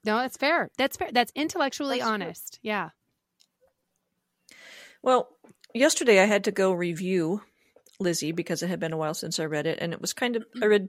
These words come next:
Speaker 2: sort of fast, and you don't know what to pick up on sometimes when you're reading the first time through, but maybe
Speaker 1: Mm-hmm.
Speaker 2: this is, this is back clear on page fifteen, but Turner meets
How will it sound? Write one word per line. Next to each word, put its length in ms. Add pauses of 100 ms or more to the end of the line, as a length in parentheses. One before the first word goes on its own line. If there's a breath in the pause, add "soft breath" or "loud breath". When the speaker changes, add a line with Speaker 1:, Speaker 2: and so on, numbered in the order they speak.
Speaker 2:
sort 180
of 60
fast, 440
and 120
you 60
don't 280 (1400 soft breath)
know 280
what 360
to 120
pick 260
up 180
on 200
sometimes 580
when 100
you're 120
reading 220
the 60
first 300
time 180
through, 420
but 260 (640 soft breath)
maybe 340
Speaker 1:
Mm-hmm. 100
Speaker 2:
this 280
is, 320 (440)
this 240
is 140
back 540 (280)
clear 220
on 160
page 280
fifteen, 720 (1000)
but 240
Turner 360
meets 540